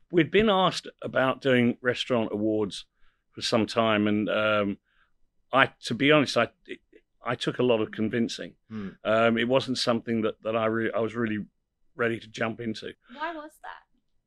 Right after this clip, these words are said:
Speaker 3: that?
Speaker 1: Um, I was just, I, I think I was just a, a little bit hesitant. Uh, we hadn't done any awards before, and I think that when you set yourself up as an arbiter of,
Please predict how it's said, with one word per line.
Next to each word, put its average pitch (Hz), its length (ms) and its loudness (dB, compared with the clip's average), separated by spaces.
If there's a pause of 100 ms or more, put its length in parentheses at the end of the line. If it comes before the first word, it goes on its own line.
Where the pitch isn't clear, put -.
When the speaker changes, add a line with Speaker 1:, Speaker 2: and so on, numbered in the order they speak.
Speaker 3:
that? 139 460 12
Speaker 1:
Um, 127 260 2 (1400)
I 156 160 6
was 165 180 2
just, 170 240 -4
I, 151 220 2
I 143 40 2
think 180 220 -4
I 160 120 4
was 135 160 0
just - 240 -6 (100)
a, 117 40 -4
a 123 180 -2
little 147 180 0
bit 131 240 0
hesitant. 127 540 -2 (440)
Uh, 117 320 6
we 127 180 2
hadn't 131 400 4
done 123 340 2
any 131 320 2
awards 117 440 0
before, 123 540 -2 (380)
and 123 100 2
I 131 140 6
think 143 240 2
that 131 100 0
when 139 160 4
you 131 140 2
set - 360 0
yourself 123 440 2 (100)
up 123 300 -2 (500)
as 117 160 0
an 123 80 2
arbiter 120 680 2
of, 110 340 0